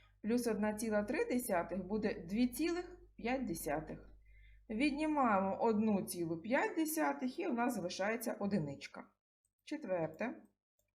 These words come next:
Мінус в дужках сім цілих чотири десятих, мінус десять цілих вісім десятих.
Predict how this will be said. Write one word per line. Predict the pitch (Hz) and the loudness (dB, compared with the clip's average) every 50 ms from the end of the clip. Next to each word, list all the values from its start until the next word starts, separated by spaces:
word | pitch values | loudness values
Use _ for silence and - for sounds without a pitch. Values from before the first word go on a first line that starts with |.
| _ _ _ _ _ _ _ _ _ _ _ _ _ _ _ _ _ _ _ _ _ _ _ _ _ | _ _ _ _ _ _ _ _ _ _ _ _ _ _ _ _ _ _ _ _ _ _ _ _ _
Мінус | - 165 170 190 202 208 190 170 160 156 160 185 240 311 320 - - - - _ _ _ _ _ _ | -6 -4 0 2 4 4 4 4 2 0 2 0 0 0 -2 -4 -8 -10 -14 _ _ _ _ _ _
в | - 165 160 | -20 -12 -4
дужках | 170 208 214 - - - 190 170 147 139 - - - | -4 -2 -2 -2 -4 -2 0 0 0 0 -4 -10 -12
сім | - - - 208 202 208 208 | -10 -8 -4 0 2 2 2
цілих | 208 - 220 208 196 160 160 160 160 | 0 -2 -2 0 0 0 -2 -4 -4
чотири | - 180 165 160 - 185 175 165 151 | -8 -8 -8 -4 -4 -2 -2 -2 -2
десятих, | 156 - 143 143 - - 151 135 139 139 143 - - 208 262 - - - - - - - - - - - - - | -4 -4 -6 -8 -8 -6 -4 -2 -2 -2 -2 -4 -2 -4 -4 -4 -4 -12 -20 -20 -20 -20 -20 -20 -20 -20 -16 -8
мінус | 180 190 214 240 233 208 175 147 135 135 135 - - - | -2 0 0 2 2 0 -2 -2 -4 -4 -6 -8 -10 -12
десять | - 156 170 190 202 214 226 226 - 190 190 - - | -8 -4 -2 0 0 0 0 -2 -4 -4 -6 -6 -8
цілих | - - 208 202 196 170 147 143 147 - - | -6 -2 0 0 0 0 0 -2 -4 -6 -8
вісім | 151 165 180 170 160 143 143 - - 175 180 196 185 | -8 -8 -4 -4 -4 -4 -4 -6 -8 -8 -6 -6 -4
десятих. | 208 233 233 - - 262 254 240 247 247 247 269 262 | -4 -4 -6 -2 0 0 2 2 0 0 -2 -4 -6